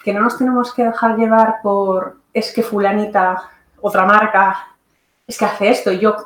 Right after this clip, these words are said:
quiero hacer lo mismo que hace ella", por inercia.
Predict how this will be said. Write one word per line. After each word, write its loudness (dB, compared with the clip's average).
quiero 4
hacer -2
lo 2
mismo -2
que 0
hace -2
ella", -2
por -2
inercia. -4